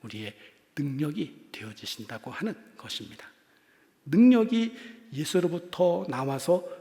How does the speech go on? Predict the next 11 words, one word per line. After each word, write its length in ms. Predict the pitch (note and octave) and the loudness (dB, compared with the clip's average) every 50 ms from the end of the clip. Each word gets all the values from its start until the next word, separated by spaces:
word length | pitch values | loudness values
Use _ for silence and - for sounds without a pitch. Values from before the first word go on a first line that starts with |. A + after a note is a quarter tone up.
| - - - - | -18 -20 -16 -12
모든 640 | - - - F#3+ A3+ A#3 A#3+ F#3+ A3+ A3+ A3+ A3 G#3 | -10 -6 -2 2 2 2 4 2 2 2 2 0 -2
사람을 720 | G3 - F#3+ F#3 F3+ F#3+ G#3 A3+ B3+ B3 - - - - - | -2 -4 -4 -2 2 4 4 4 2 0 -4 -14 -18 -14 -10
낫게 800 | - - B2+ - - - - E3 F3+ F3+ - - - - - - | -8 -8 -10 -10 -12 -4 -2 -2 -2 -2 -4 -10 -18 -20 -20 -20
함이로라"라고 1300 | - - - G3 G#3 F#3+ E3+ E3 C#3 B2 A2+ A#2 A#2 A#2+ A2+ A#2+ A#2+ - B2+ C3 - F#3 F3+ F#3 F3+ - - | -14 -8 -4 -2 -2 0 0 -2 -4 -6 -8 -10 -12 -12 -12 -12 -12 -10 -10 -6 0 0 0 0 0 -8 -12
하시는 380 | - - - F#3+ F3+ G3 F#3 F3+ - - | -10 -8 -6 -6 -6 -6 -8 -10 -16 -18
말씀과 420 | - - - - - - E3+ D3 C#3+ | -16 -14 -12 -12 -8 -6 -4 -4 -4
같이 420 | C3 C3+ C3+ - - G#3 E3+ - - - - _ _ _ _ - | -6 -8 -8 -6 -4 -4 -4 -6 -8 -20 -20 _ _ _ _ -16
예수님이 440 | - A#2+ - - A#2+ A2+ G#2+ A2+ A#2+ | -14 -14 -12 -12 -12 -12 -12 -12 -12
우리의 440 | A#2+ A2 A#2+ C3 B2+ B2 B2+ B2+ - _ - - | -12 -8 -6 -6 -6 -6 -8 -12 -16 _ -20 -12
능력의 920 | - D3 D3 F3 F#3 F3+ F3+ F3+ - G#3+ - - - - - - - - - | -6 -2 2 4 4 4 4 2 0 -4 -6 -6 -14 -18 -20 -20 -20 -20 -16
근원이 480 | - - B2 B2+ B2+ C#3 G3 E3+ - | -14 -12 -10 -10 -8 -8 -10 -10 -12